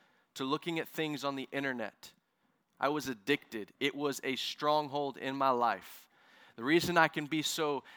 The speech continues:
transparent in this place is because I have been delivered, and the shame and the, and the power of that thing has been broken off of my life. Listen,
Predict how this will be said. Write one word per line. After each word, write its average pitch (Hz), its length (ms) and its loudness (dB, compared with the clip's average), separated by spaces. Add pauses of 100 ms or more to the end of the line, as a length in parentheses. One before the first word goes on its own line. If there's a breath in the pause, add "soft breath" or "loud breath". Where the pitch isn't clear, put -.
(120 loud breath)
transparent 170 920 2
in 156 180 0
this 156 200 -2
place 165 440 0
is 135 120 -6
because 135 360 -2
I 135 140 4
have 151 240 0
been 139 200 -4
delivered, 117 760 -2 (400 soft breath)
and 135 180 -2
the 123 60 -2
shame 180 840 0 (280 loud breath)
and 139 160 0
the, 123 120 -2 (100)
and 139 160 -2
the 120 80 -6 (120)
power 185 440 8
of 135 120 0
that 147 260 4
thing 147 340 -2 (200 loud breath)
has 139 180 0
been 135 200 -4
broken 151 460 0
off 147 240 6
of 127 80 -14
my 135 140 4
life. 135 260 6
Listen, 156 280 -2